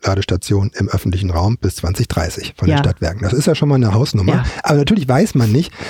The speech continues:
Speaker 1: ja, aber was ist denn, wenn wir dann dreißigtausend, vierzigtausend, fünfzigtausend E-Autos in der
Speaker 2: Mhm.
Speaker 1: Stadt haben? Reicht das dann noch? Oder
Speaker 2: Mhm.
Speaker 1: wie ist denn das Verhältnis?
Speaker 2: Mhm.
Speaker 1: Aber vielleicht entstehen, es stehen ja natürlich auch weitere Ladestationen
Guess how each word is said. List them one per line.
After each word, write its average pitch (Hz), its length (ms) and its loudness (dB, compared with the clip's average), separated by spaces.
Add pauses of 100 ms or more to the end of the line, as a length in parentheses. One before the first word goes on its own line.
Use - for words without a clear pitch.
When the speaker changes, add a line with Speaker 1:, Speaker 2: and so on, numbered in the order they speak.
(120)
Speaker 1:
ja, 107 140 0
aber 101 180 0
was 101 100 0
ist 127 160 -2
denn, 107 120 2
wenn 101 100 2
wir 98 160 2
dann 98 220 0
dreißigtausend, 98 680 0
vierzigtausend, 95 520 -2
fünfzigtausend 110 560 0
E-Autos 98 420 0
in - 80 -10
der 92 80 0
Speaker 2:
Mhm. 175 40 4
Speaker 1:
Stadt 165 260 4
haben? 117 300 0 (280)
Reicht 127 280 0
das 104 120 0
dann 92 160 -2
noch? 82 280 -6
Oder 175 240 4
Speaker 2:
Mhm. 76 140 2
Speaker 1:
wie 104 80 2
ist 127 120 0
denn 113 80 2
das 82 100 -2
Verhältnis? 87 480 -2
Speaker 2:
Mhm. 165 60 4
Speaker 1:
Aber 151 120 4
vielleicht 113 240 2
entstehen, 113 380 0
es - 120 -8
stehen - 220 0
ja 104 60 4
natürlich 104 300 0
auch 101 120 -4
weitere 92 440 -2
Ladestationen 92 1500 -2